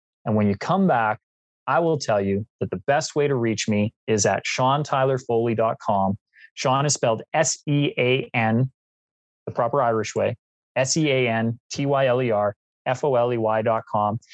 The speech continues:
And when you're there, you can say, "Tyler sent me." The, I have all my contact information there. And anybody who's listening, if you want, we, right on the front landing page, there is a download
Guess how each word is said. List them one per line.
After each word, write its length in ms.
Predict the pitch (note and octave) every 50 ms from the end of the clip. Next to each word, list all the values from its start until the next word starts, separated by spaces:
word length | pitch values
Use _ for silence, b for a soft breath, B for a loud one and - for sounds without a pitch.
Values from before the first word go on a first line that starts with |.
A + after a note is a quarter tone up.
| B B B B
And 100 | - B2
when 160 | C3+ D3 E3+ F3
you're 140 | F#3 F#3+
there, 180 | E3+ F3 F#3 G3
you 120 | F3+ D3+
can 100 | C3+ C3+
say, 240 | B2+ - C3+ A#2 A2 - -
"Tyler 240 | C#3 D#3 F3+ F3+ E3
sent 300 | - - D#3+ D#3+ - F3+
me." 200 | E3+ E3+ D#3+ - _ - - - _ _ -
The, 260 | B2 A#2 A#2 A2+ A2+
I 100 | A2+ A2
have 200 | G#2+ A#2 A2+ G#2+
all 160 | A2+ B2 D3+ D#3
my 100 | E3 D3+
contact 440 | - D#3 D3 D3 - C#3+ C3+ -
information 500 | C#3+ C3 C3 C3+ B2+ B2 B2 - - B2
there. 260 | A#2 A#2+ A#2 A#2+ A#2+ A#2+
And 200 | - B2+ A#2 A#2+
anybody 320 | C3 D#3 D#3 D#3+ D#3+ E3
who's 240 | C#3+ - D#3+ C3+ D3+
listening, 340 | D3 C3+ - - C#3+ C#3 B2+
if 120 | A2 -
you 100 | A#2 A2
want, 320 | A2+ B2+ C#3 D3 D#3 - - _ _ _ _ _ _ -
we, 260 | C3 B2+ A#2+ A#2 - -
right 300 | A2+ A#2+ D3 F3+ F#3+ F#3+
on 140 | F#3 F#3
the 120 | F3 D3+ - _ -
front 240 | D#3+ D#3+ E3 D#3+ -
landing 360 | D3+ C#3 C#3 C#3 C3+ C#3 C#3 C3 -
page, 360 | C#3+ C3+ C3 C3 B2+ - - -
there 320 | C3 A#2+ A2+ A2+ A2 A2
is 300 | A#2+ A#2 A2+ A2 G#2 A2+
a 80 | A2 G#2
download 640 | G#2+ B2 B2 C3 C#3 C#3+ C#3 C3+ C3 C3 C3 B2+